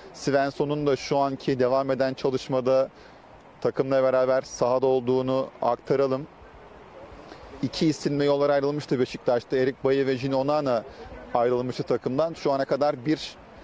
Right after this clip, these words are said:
isim takıma dahil oldu. Bugün itibariyle Beşiktaş'ta on Ocak artık transfer döneminin başlamasıyla beraber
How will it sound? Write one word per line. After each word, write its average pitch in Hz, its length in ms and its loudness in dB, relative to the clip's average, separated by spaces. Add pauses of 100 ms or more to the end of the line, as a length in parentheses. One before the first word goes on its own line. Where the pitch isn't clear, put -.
(300)
isim 123 300 -4
takıma 113 460 0 (120)
dahil 147 240 2
oldu. 160 480 0 (400)
Bugün 147 360 -2 (420)
itibariyle 135 680 0
Beşiktaş'ta 143 760 0 (3000)
on 135 140 2
Ocak 135 500 0 (100)
artık 123 400 -2 (100)
transfer 135 500 0
döneminin 131 460 -2 (100)
başlamasıyla 127 680 0
beraber 127 400 2